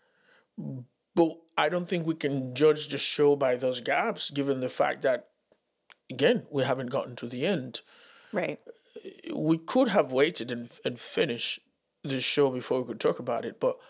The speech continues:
Speaker 1: I think with Apple T V Plus, sometimes we have to bring these shows to people's attention as, as a podcast. Because, again,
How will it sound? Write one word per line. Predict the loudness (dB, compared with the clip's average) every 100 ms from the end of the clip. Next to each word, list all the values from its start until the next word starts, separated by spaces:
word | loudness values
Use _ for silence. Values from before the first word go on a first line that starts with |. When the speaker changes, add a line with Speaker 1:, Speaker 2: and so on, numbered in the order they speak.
| -20 -18 -4
Speaker 1:
I | 0
think | 4 4 4 0 _ -20 -20 -20 -20 _
with | 0 4 4 2 0
Apple | 0 4 4
T | 4
V | -2 -2
Plus, | 2 4 4 0 -6 _ _ _ _ _
sometimes | 0 2 2 2 2 2 -2
we | -4 -4
have | -4 -2 -4
to | -6
bring | -8 -6 -4 -4 -4
these | -4 -4
shows | -2 -4 -6
to | -10
people's | -10 -8 -6 -6
attention | -6 -6 -4 -4 -4 -6 -10 _ -20 -20 -20 -20 -20 -20 -8
as, | -4 -4 -4 0
as | 0 0
a |
podcast. | 0 0 0 -6 -10 -14 _ _ -16 -16 -18 -20 -18 -10 -4
Because, | -2 0 2 2 0 -8 -16 _ _ _ _ _ _ _ _ _ -2
again, | 0 2 2 0